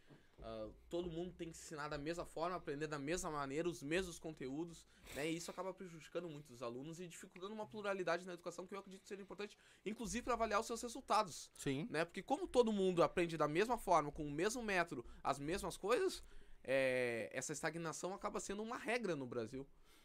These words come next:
Speaker 1: né? Enquanto a gente não, não começar a se preocupar em, em garantir pras escolas e pra, pra o, pra todos os centros educacionais uma certa autonomia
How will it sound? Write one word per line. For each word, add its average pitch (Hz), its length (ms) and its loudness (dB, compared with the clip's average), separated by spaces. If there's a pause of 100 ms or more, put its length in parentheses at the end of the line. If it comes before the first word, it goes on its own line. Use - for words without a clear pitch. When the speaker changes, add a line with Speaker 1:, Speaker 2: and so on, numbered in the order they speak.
(200)
Speaker 1:
né? 120 180 -2
Enquanto 123 280 -4
a - 20 0
gente 139 200 -4
não, 127 540 -4 (100)
não 127 200 -4
começar 135 360 0
a 135 40 0
se - 100 -6
preocupar 135 580 0 (460)
em, 123 420 -4
em 131 140 -6
garantir 131 400 0
pras 170 220 0
escolas 123 640 0
e 123 80 -4
pra, 113 460 0 (120)
pra 117 100 2
o, 113 360 0
pra 117 100 -4
todos 147 220 -6
os 123 120 -8
centros 123 260 -6
educacionais 117 640 -6 (360)
uma 135 160 2
certa 156 320 0
autonomia 151 760 -2